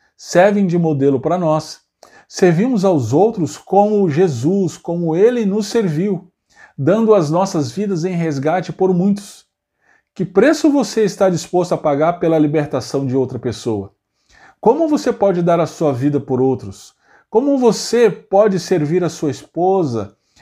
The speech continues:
ao seu marido, aos seus filhos, aqueles que também você mal conhece, mas que precisam ouvir a mensagem do Evangelho?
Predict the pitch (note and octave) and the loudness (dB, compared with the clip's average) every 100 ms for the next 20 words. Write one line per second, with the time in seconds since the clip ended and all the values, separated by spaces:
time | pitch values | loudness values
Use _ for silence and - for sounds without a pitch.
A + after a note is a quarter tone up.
0 | - - F3 F#3 D#3+ G3 F3+ C#3+ C#3 G3 | -16 -2 2 2 2 -2 0 0 2 0
1 | F#3 B2+ C#3 D#3 - E3+ - - G#3 A3 | 0 0 -2 -2 0 -2 -2 -4 -2 0
2 | D3 A2 - _ - - F3 A3+ A3 - | 0 -4 -12 _ -20 -8 -2 0 0 -2
3 | A3+ G#3 G#3 G3+ A3 F#3+ F3 - G#3+ G#3 | -4 0 0 0 0 0 0 4 4 4
4 | F3+ F3 A#3 A3 G#3+ E3+ E3 G#3+ A3+ F3 | 0 0 0 0 -2 -2 -2 -4 -6 -6
5 | F3 F3+ A3 G3+ G#3 F3 - A#3+ B3+ A3 | -6 -6 -6 0 2 0 0 -2 0 -2
6 | D#3 F3+ F3 E3 - D#3 D3 C#3+ C#3 C3 | 0 0 0 -2 -2 0 0 0 0 0
7 | B2 A#2 A2 G2+ F#2+ | 0 -2 -2 -4 -8